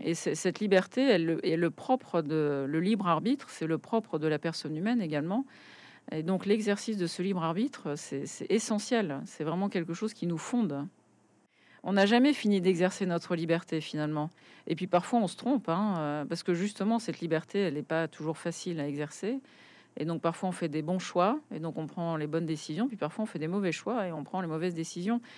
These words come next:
Et après, on essaie de se rattraper comme on peut. Mais, encore une fois, la vie n'est pas un long fleuve tranquille. Et si on ne pouvait prendre que les bonnes décisions et ne faire que les bons choix,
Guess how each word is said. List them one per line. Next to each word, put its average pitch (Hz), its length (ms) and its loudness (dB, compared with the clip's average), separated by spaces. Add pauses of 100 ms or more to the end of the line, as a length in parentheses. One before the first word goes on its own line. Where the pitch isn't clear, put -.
(320)
Et 147 80 -2
après, 139 240 0
on 202 80 2
essaie 170 240 0
de 180 60 -6
se 180 100 -4
rattraper 170 400 0
comme 180 180 0
on 190 80 0
peut. 247 240 2
Mais, 156 280 -2 (480)
encore 165 260 0
une 165 80 -2
fois, 226 200 0
la 165 120 6
vie 175 160 0
n'est 180 100 2
pas 180 140 -4
un 175 100 2
long 175 140 0
fleuve 170 260 -2
tranquille. 220 520 -2
Et 165 160 0 (100)
si 220 300 -4
on 226 100 2
ne 208 100 2
pouvait 190 340 2
prendre 180 380 -2
que 240 120 -2
les 233 200 4
bonnes 175 220 2
décisions 170 540 -2
et - 20 -2
ne 160 100 -2
faire 160 260 -6
que - 120 -4
les 226 180 2
bons 170 180 -2
choix, 190 380 -2